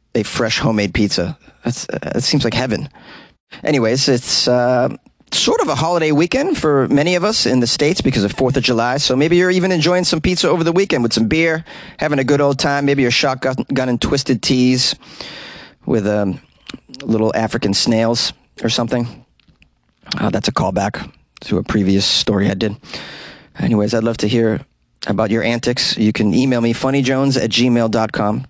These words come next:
Call me up. Give me a shout out. Say what's up. Say happy fourth of July. Number six four six, four five zero, twenty twelve. Now, fourth of July can get a little, uh, dangerous, being, uh, being that it involves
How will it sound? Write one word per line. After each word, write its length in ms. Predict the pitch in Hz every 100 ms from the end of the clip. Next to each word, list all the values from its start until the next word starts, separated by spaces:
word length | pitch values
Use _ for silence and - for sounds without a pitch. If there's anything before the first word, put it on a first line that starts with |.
| -
Call 180 | 160 196
me 120 | 226
up. 100 | 123
Give 120 | 151
me 80 | 170
a 40 |
shout 280 | 160 170 175
out. 220 | 104 - _ _ -
Say 180 | -
what's 200 | 131 139
up. 240 | 160 101 -
Say 160 | 107
happy 220 | 120 117 -
fourth 240 | 123 123
of 60 | 113
July. 300 | 123 113 117 - - - -
Number 160 | 123 120
six 280 | - 147
four 160 | - 143
six, 280 | - 143 -
four 240 | - 143
five 340 | 135 143 127 120
zero, 540 | 113 143 131 104 - - - - -
twenty 360 | - 139 135 123
twelve. 500 | - 143 123 80 - - - -
Now, 100 | 131
fourth 220 | 165 175
of 60 | 160
July 260 | 170 160
can 140 | 156 147
get 120 | 147
a 60 | 147
little, 340 | 151 143 139
uh, 200 | 110 120
dangerous, 580 | 123 170 139 135 143 -
being, 440 | 110 117 117 110
uh, 480 | 80 - 85 - -
being 240 | 107 104 101
that 140 | 98
it 120 | 98
involves 560 | 95 104 104 98 98